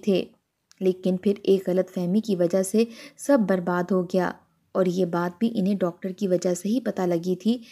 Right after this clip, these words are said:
कि पहली रात का जो वाक़या हुआ था आजकल वो बहुत आम है। लड़कियां भी उछल कूद करती हैं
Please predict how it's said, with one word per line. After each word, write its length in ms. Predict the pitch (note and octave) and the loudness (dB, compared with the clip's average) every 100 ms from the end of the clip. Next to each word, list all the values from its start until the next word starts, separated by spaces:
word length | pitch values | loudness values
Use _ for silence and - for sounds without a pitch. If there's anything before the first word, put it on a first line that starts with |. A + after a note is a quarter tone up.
| - - | -20 -2
कि 100 | C4+ | 2
पहली 320 | B3 C4 C4+ C#4 | 6 6 6 4
रात 280 | G#3+ G3 - | 4 2 0
का 120 | A3 | 0
जो 180 | A3 G3+ | 2 2
वाक़या 400 | E3+ E3+ G#3 G#3 | 0 -2 -4 -4
हुआ 260 | G3+ F#3+ G3 | -2 0 0
था 280 | G3 F3 - _ _ _ | 0 -2 -4 _ _ _
आजकल 520 | - F#3 - - F3 | -2 -2 -4 -6 -4
वो 140 | F3+ A#3+ - | 0 -2 -2
बहुत 240 | F3 A#3 - | -6 -6 -4
आम 220 | E3+ F3 G3 | -4 -2 0
है। 220 | F3+ - _ _ _ _ A3+ | -2 -4 _ _ _ _ 4
लड़कियां 380 | A#3+ A#3 C4+ B3+ | 4 6 4 4
भी 80 | C4+ | 4
उछल 300 | G#3 - G#3+ | 2 0 -2
कूद 260 | - A3 - | 2 0 4
करती 400 | F3 F3 G3 G3+ | 0 2 -2 0
हैं 180 | G3 | -2